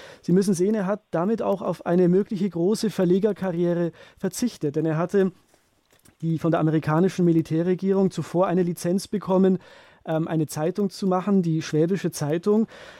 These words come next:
Das, ähm, ja, hätte eine Zeitung sein können, mit der man sehr viel hätte Geld verdienen können. Er hat bewusst darauf verzichtet und sich eben an das Projekt Tagespost gemacht, unter großen persönlichen, eben auch finanziellen Opfern. Sie müssen sehen, der Mann hatte zehn Kinder.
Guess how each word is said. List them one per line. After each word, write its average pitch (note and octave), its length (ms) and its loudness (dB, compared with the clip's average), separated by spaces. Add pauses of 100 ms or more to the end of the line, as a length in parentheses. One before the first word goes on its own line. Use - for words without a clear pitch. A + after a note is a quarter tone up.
(120)
Das, - 360 -6
ähm, D#3+ 380 2 (380)
ja, D#3 320 0 (120)
hätte F3 340 -4
eine F3 180 2
Zeitung E3+ 400 0
sein E3+ 260 0
können, F#3+ 300 2
mit F3+ 120 2
der F3 120 2
man F3 120 2
sehr F3+ 140 0
viel F3+ 140 -4
hätte F3 240 -2
Geld G3 200 2
verdienen D3 440 -2
können. E3 260 -2
Er F#3 160 2
hat G3+ 140 -2
bewusst G#3 320 0
darauf F3 160 0
verzichtet E3+ 580 -2
und F3 140 0
sich F3+ 180 -4
eben F#3 180 0
an F3 140 2
das F3+ 140 2
Projekt E3 340 0
Tagespost D3+ 640 -4
gemacht, C#3+ 460 -4 (420)
unter E3 240 0
großen F#3+ 420 2
persönlichen, F3 580 0
eben F3 220 0
auch E3+ 160 -6
finanziellen E3 720 0
Opfern. D3+ 300 -2
Sie C#3 100 0
müssen D#3 240 2
sehen, E3+ 200 4
der F3+ 80 4
Mann E3 180 2
hatte E3+ 220 -4
zehn E3+ 280 0
Kinder. F3+ 480 0